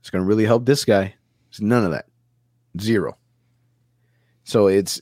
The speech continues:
it's, I can start seeing that it's more and more likely that, you know, the Magic may pursue Gary Harris,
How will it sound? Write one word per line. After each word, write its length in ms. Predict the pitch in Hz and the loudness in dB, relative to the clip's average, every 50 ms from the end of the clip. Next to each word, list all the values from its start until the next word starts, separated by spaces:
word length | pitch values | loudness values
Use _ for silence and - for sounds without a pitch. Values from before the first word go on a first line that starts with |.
| _ - | _ -2
it's, 420 | 104 104 95 - - - - - _ _ _ _ _ _ _ _ _ | -2 -2 -2 -4 -8 -8 -10 -14 _ _ _ _ _ _ _ _ _
I 120 | - 104 113 | -2 -2 -2
can 280 | - 131 113 113 107 | 0 0 -2 -2 -2
start 380 | 90 - - - 135 156 156 - | -4 -4 -2 0 0 0 0 -2
seeing 580 | - - - 139 135 127 113 104 101 92 67 60 | -6 -4 -2 -2 0 0 -2 -2 -4 -6 -6 -4
that 160 | 98 101 90 | -2 -2 -2
it's 160 | 87 87 - | -2 -4 -6
more 260 | 98 98 107 113 117 113 | -8 -6 -4 -2 -2 -2
and 100 | 107 104 | -2 -2
more 180 | 104 101 95 | -2 -2 -4
likely 680 | 90 80 87 85 87 90 - - 92 78 65 64 - _ _ _ _ _ _ _ _ _ _ _ _ _ - | -4 -4 -4 -4 -4 -4 -6 -6 -8 -8 -8 -10 -14 _ _ _ _ _ _ _ _ _ _ _ _ _ 0
that, 360 | 101 92 90 87 80 - _ _ _ - | 2 2 2 2 0 -2 _ _ _ -2
you 80 | 101 98 | 0 0
know, 60 | 90 | 2
the 100 | 87 85 | 0 0
Magic 320 | 85 90 95 95 117 117 | 0 0 0 0 0 0
may 220 | 123 110 127 165 208 | 0 2 0 0 0
pursue 560 | - - 104 - - 107 95 87 76 69 - _ _ _ _ _ _ _ - | -2 -4 -4 -2 -2 0 0 0 -2 -4 -8 _ _ _ _ _ _ _ -4
Gary 260 | - 98 95 92 85 | -2 0 2 2 2
Harris, 440 | 78 85 80 73 67 - - - - | 2 2 0 0 -2 -4 -6 -10 -12